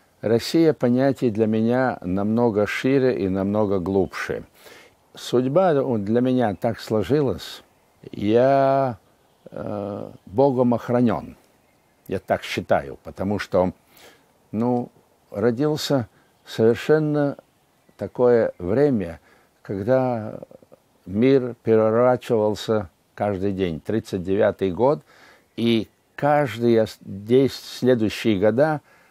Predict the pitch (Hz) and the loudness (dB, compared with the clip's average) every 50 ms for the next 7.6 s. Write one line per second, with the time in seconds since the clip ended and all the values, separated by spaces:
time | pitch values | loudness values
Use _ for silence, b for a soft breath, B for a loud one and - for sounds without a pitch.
0 | b b b b b b _ - - 85 92 113 120 127 120 120 127 123 107 90 | b b b b b b _ -12 -6 0 4 4 4 6 6 6 4 4 2 0
1 | - _ _ _ _ _ _ _ _ _ 127 131 - - 143 131 127 120 - _ | -6 _ _ _ _ _ _ _ _ _ -4 -4 -2 0 0 2 2 0 -2 _
2 | _ - - - - - - 127 135 127 104 - 101 - 87 - 80 78 82 - | _ -16 -14 -12 -8 -2 0 2 2 2 2 -2 -6 -12 -12 -12 -12 -14 -16 -20
3 | _ _ _ _ _ _ _ _ _ 117 113 113 107 110 113 110 101 90 82 76 | _ _ _ _ _ _ _ _ _ -4 -2 0 2 2 2 2 2 0 -2 -6
4 | 76 78 71 - b b b b b b b b _ _ - 143 147 147 147 143 | -10 -14 -16 -20 b b b b b b b b _ _ 2 2 4 4 4 4
5 | 143 131 - - 135 131 135 123 - - 127 123 117 - - 113 110 120 123 117 | 2 2 2 2 2 2 2 0 0 0 0 0 0 -2 0 2 4 4 4 4
6 | - _ - 110 107 107 104 101 104 101 101 101 98 98 101 101 98 98 101 101 | 2 _ -2 0 0 2 2 2 2 2 2 2 2 2 0 0 0 0 -2 -2
7 | 95 82 104 113 113 101 90 110 107 104 98 | -2 0 0 2 2 2 0 -2 -2 -2 -4